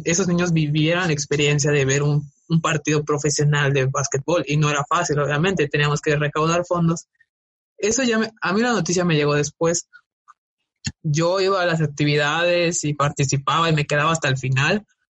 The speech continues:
pero porque, pues, siempre iba contigo. Entonces, pues, me quedaba a ayudar. O sea, yo nunca ni sabía del viaje, la verdad, hasta que, hasta después los presidentes me lo dijeron.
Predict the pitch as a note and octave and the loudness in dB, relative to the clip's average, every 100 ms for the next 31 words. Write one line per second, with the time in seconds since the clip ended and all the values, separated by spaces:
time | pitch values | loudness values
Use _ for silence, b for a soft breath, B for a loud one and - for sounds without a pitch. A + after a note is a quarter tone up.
0 | _ _ _ _ - D3 D3 C#3 C3 C3 | _ _ _ _ -4 0 2 0 -2 -2
1 | C3 - C#3 D3 D3 D3 D#3+ F#3 E3 D3+ | -4 -2 0 0 0 0 -2 -2 -2 0
2 | E3 - B B _ - D#3+ D3+ D3 D3 | 0 -2 B B _ 0 2 2 0 0
3 | D3+ D3 D3 D3 - _ _ - D3 D3 | 0 0 0 -4 -12 _ _ -4 0 0
4 | D3 D3+ G3+ D#3+ D3+ G#3 G3+ F3+ F3 G3 | 0 0 0 0 0 0 0 0 0 0
5 | F3+ E3+ E3 - b _ D#3+ D#3 C#3 C3+ | 0 0 -2 -6 b _ 0 2 2 2
6 | E3 F#3 C#3+ C#3 D3 D3 C#3 C3 C3 C#3+ | 2 2 2 2 0 0 0 0 0 0
7 | E3+ D#3 D3 C#3 C3+ C3 C#3 _ _ _ | 0 0 0 -2 -2 -4 -6 _ _ _
8 | _ - D#3 D#3 D3 C#3+ - E3 E3+ E3 | _ -2 -2 0 0 -2 -2 0 0 0
9 | D3+ C#3+ D3 D3+ D#3 D3+ D3 F#3+ G3 E3+ | -2 0 0 0 0 0 0 0 0 0
10 | E3 | -2